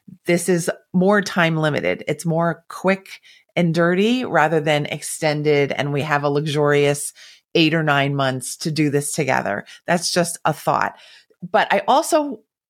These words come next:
wanna suggest that I would love to have each of you listening, thinking of yourself as a flexible person. Instead of thinking, "Well, I've done this for ten years, fifteen years, the same way.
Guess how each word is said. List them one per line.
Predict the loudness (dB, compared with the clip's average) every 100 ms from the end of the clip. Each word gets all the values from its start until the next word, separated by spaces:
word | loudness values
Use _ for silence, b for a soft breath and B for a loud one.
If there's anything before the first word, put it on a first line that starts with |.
| _ -8
wanna | -2 0 2 0 -2
suggest | -4 -2 -2 -2 0 0 -2 -8 -18 b b 0
that | 2
I | 2
would | 0 -2 -4 0
love | 2 2 0
to | -6
have | -4 -2 -2 -2
each | -2 -2 0
of | -2 0
you | 0
listening, | 0 0 -2 -6 -4 -8 -12 b b b
thinking | -6 0 0 0 0 0 -4 _
of | 0 0
yourself | -2 -2 0 2 2 -2 -8 -20 _ _ _
as | 0 2
a | 0
flexible | -2 0 0 0 -2 0 2 2 -2
person. | -4 -4 -2 -6 -10 -16 _ B B B
Instead | -2 2 0
of | 0
thinking, | 0 0 0 -2 -2
"Well, | -2 0
I've | 0 0 -2
done | 2 2 2
this | 2 0 -4
for | -4
ten | -4 -4 -2 0
years, | 0 2 0 0
fifteen | -2 -4 -2 -2 0
years, | 2 0 0 -2
the | -6
same | -4 -2 0 2
way. | 2 2 2 -2